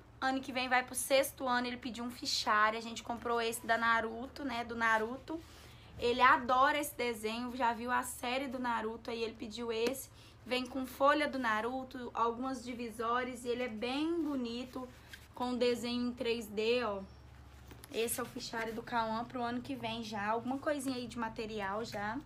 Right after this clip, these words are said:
É, pro Juan, ele escolheu uma mochila de rodinha do Dragon Ball, ele é invocado em Dragon Ball.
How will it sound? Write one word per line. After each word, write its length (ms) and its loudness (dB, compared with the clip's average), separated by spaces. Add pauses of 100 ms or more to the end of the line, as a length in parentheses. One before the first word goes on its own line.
(1400)
É, 280 8
pro 320 2
Juan, 520 8
ele 100 4
escolheu 420 4
uma 140 -2
mochila 500 0
de 140 -4
rodinha 880 0 (1300)
do 280 -4
Dragon 460 4
Ball, 360 4
ele 180 -4
é 60 0
invocado 720 2
em 100 -6
Dragon 360 -2
Ball. 500 0